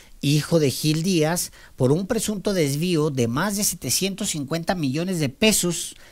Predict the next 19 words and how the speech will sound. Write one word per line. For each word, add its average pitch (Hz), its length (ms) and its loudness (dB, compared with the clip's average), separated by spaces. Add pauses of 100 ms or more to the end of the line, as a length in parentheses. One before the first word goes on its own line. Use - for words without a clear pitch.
(140)
en 208 260 2
la 226 140 4
empresa 175 800 2
perforadora 160 840 4
y 123 100 2
de 120 120 2
servicios 151 840 -2
petroleros 151 720 0 (260)
Oro 160 460 10
Negro. 185 480 0 (420)
La 120 300 8
orden 147 500 6
también 123 540 0
alcanzó 180 760 0 (300)
a 143 160 6
José 123 360 0
Antonio 156 680 0
Cañedo 135 480 0
White, 139 600 -2